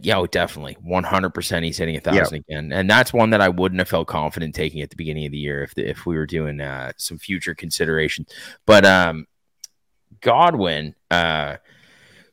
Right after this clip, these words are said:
Speaker 1: Chris Godwin, a seam monster.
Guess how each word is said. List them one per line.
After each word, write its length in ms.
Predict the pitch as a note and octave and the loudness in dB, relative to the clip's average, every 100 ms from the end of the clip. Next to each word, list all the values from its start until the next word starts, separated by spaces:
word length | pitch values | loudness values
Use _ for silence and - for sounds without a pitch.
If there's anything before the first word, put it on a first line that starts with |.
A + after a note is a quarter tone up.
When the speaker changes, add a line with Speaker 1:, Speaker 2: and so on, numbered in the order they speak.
| _ | _
Speaker 1:
Chris 260 | - G#3 - | 2 4 4
Godwin, 680 | G2 F#2+ A#2+ F2+ C2 - - _ _ _ _ _ | 0 2 2 2 -4 -10 -20 _ _ _ _ _
a 100 | F#2+ | 0
seam 720 | - - - C3+ F3+ G3+ G3+ - | 2 4 4 4 4 4 2 -2
monster. 840 | G#2 G#2+ G#2+ A2 G#2 - C#2+ - | -2 2 4 4 2 -2 -4 -8